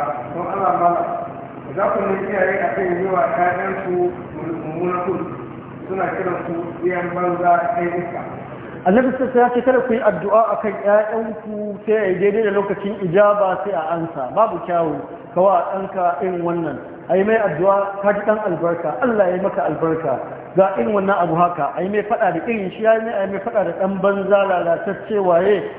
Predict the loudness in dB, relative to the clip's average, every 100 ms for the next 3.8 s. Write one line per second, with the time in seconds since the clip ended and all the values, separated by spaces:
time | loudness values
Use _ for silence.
0 | -10 0 2 4 4 4 2 2 2 0
1 | 0 0 0 0 -2 2 4 6 4 2
2 | -4 -10 -4 -2 -2 -4 -4 0 2 2
3 | -2 0 0 0 2 4 6 6